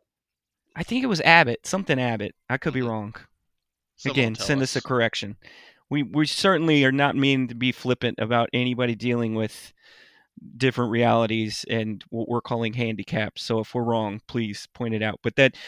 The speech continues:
Speaker 1: if, I, I wanna g-, get the kid's name, but go YouTube one-armed high school basketball player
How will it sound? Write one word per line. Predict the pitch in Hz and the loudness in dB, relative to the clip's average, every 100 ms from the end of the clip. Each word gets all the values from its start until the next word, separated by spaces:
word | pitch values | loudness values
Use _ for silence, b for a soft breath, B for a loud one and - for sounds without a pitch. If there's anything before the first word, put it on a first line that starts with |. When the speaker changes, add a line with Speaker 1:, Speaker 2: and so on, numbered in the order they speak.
| B 147 | B 0
Speaker 1:
if, | 147 - 113 - - | 0 0 -10 -10 -2
I, | 139 - | 0 2
I | 131 | 2
wanna | 127 123 151 180 | 0 0 2 2
g-, | 135 135 - | 0 -6 -4
get | - 139 | 0 0
the | |
kid's | 120 143 117 | 0 -2 0
name, | 123 127 113 | 0 2 0
but | 107 110 _ _ _ _ | -2 -6 _ _ _ _
go | 143 | 0
YouTube | 165 139 151 - 139 120 107 | 0 -2 -4 0 0 0 -2
one-armed | 123 131 127 123 120 - | 0 2 4 2 0 -6
high | 127 131 | -2 0
school | 120 - 120 | 0 -2 0
basketball | 120 117 - 110 110 | 2 2 0 -2 -2
player | - 117 110 107 | 0 0 0 -2